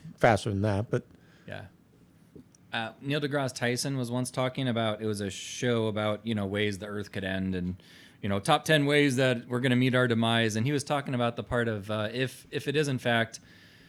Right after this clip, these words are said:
Speaker 2: you know, uh, a meteor that ends humanity as we know it, he said it won't be like the movies,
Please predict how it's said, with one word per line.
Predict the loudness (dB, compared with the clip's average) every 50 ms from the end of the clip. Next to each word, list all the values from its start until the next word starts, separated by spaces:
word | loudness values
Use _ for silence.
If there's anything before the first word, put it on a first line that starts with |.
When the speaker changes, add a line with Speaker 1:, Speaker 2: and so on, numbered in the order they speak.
| -20 -20 -20 -20 _ -10 -6
Speaker 2:
you | -2 0
know, | 2 2 2 0 -2 -4
uh, | -4 -2 -2 -2 -2 -4
a | -2 0
meteor | 2 4 4 4 4 4 2 2 2 2 0 -2 -6 -10 -8
that | -6 -4 -4 -4 -4 -6 -6
ends | -6 -4 -2 -2 -2 -2 -4 -4 -6 -8
humanity | -8 -4 0 0 2 2 2 0 2 2 2
as | 2 2 0
we | -2 -2
know | -2 0 0 -2
it, | -2 -2
he | -2 -4
said | -2 0 0 0
it | 0 0
won't | 0 -2 -2 -2
be | -2 -2
like | 0 -2 -2 -2 -2
the | -2
movies, | -2 0 0 0 0 0 0 0 0 -2 -4 -6